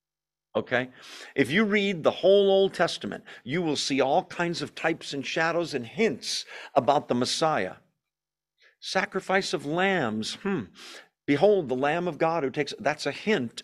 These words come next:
about the Messiah coming. You will see in Numbers that the Jews are getting bitten by snakes, okay, and dying because of their disobedience.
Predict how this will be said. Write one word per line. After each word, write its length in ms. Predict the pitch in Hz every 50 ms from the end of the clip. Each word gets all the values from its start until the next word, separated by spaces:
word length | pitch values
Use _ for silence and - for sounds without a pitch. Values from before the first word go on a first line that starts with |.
| _ _ -
about 460 | 117 110 101 117 110 110 127 - - _ _ _ _ _ _ -
the 80 | 120 127
Messiah 460 | 131 131 - - 196 208 202 139 110
coming. 360 | - - 107 104 95 - - - - - - - - - -
You 160 | 135 156 170
will 140 | 160 165 151
see 520 | - - - 196 185 175 170 175 160 - - - - _ _ -
in 240 | 139 139 139 139 143
Numbers 600 | 160 190 202 175 135 120 117 135 147 147 - - - - _ 147
that 200 | 139 123 - -
the 60 | 123
Jews 380 | 107 107 143 190 202 196 147
are 60 | 156 139
getting 360 | 127 147 131 131 127 110 95
bitten 420 | 92 - 220 226 - 180 185 185
by 180 | 151 156 143 131
snakes, 880 | - - - - 170 175 185 147 107 - - - - - - - - _ _ _ _ _ _ _ _ _ _ _ -
okay, 440 | 117 120 - 139 127 131 151 156 151 - - - - - _ _
and 180 | - 127 117 110
dying 440 | 160 160 180 185 170 135 113 117 113
because 320 | 117 117 - 135 117 120
of 80 | 135 117
their 80 | 135
disobedience. 800 | 120 104 131 123 - 135 120 120 202 208 180 143 131 131 123 -